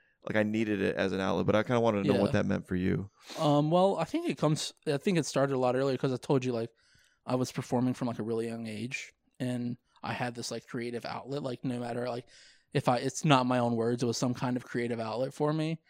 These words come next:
Speaker 2: So throughout college, like, after that one show that I did, I really didn't have that creative outlet. And so when I don't, when I, when I'm not on stage for a few weeks, it does, like, become, like, this frustration that's, I mean, it's,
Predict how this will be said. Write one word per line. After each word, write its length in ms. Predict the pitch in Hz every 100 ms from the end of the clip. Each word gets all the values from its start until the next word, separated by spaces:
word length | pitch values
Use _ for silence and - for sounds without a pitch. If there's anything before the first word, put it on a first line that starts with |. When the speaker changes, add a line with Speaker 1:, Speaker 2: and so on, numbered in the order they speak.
| _ _ -
Speaker 2:
So 420 | - 135 127 123
throughout 340 | - 143 156
college, 400 | - 131 131 123 127
like, 120 | 120
after 220 | 131 143
that 160 | 123 123
one 160 | 123
show 200 | 117 135
that 80 | 123
I 80 | 117
did, 240 | 117 117 113
I 80 |
really 300 | 113 131 175
didn't 180 | 147 131
have 220 | 135 135
that 180 | 127 117
creative 320 | - 117 120 135
outlet. 440 | 123 120 135 160 - _ _ _ _ _
And 120 | 135 127
so 600 | - 131 123 123 127 135 _ _ _ _ _ _ _ _ _
when 160 | - 131
I 120 | 123
don't, 440 | 120 131 135 143 - _ _ _ _ _ _ _ _ _ _ -
when 140 | 143
I, 100 | 135
when 260 | - 156 139
I'm 100 | 139
not 140 | 143
on 120 | 147 127
stage 280 | - 139
for 80 | -
a 40 | 117
few 160 | 131
weeks, 240 | 127 123 -
it 100 | 123
does, 280 | 123 131
like, 140 | 127 113
become, 240 | - 127
like, 140 | 120 -
this 300 | 123 - - _ - _ _ -
frustration 880 | - 139 - 123 127 - 175 196
that's, 340 | 165 117 - - -
I 40 |
mean, 340 | 151 120 120 127 _ _ _ _ _ _
it's, 360 | 127 117 -